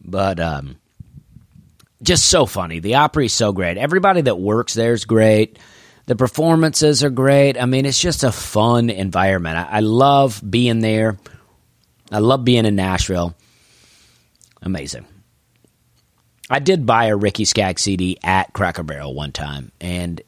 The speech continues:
it's a great C D. Uh, I don't know if you ever, uh, heard the song Heartbroke. It's fun. He has the,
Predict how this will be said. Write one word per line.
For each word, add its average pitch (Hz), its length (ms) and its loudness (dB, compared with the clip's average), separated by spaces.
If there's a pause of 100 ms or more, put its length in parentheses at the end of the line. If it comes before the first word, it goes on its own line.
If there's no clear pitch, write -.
it's 143 160 -2
a 175 60 -2
great 170 200 -2
C 143 160 0
D. 160 220 -2 (280)
Uh, 92 360 -4
I 131 80 0
don't 147 80 4
know 131 80 4
if 113 100 0
you 120 120 4
ever, 101 340 2
uh, 87 280 -2
heard 104 260 0
the 95 60 -2
song 95 260 -2
Heartbroke. 120 680 0 (540)
It's 104 280 2
fun. 123 420 4
He 110 160 2
has 110 200 4
the, 95 380 0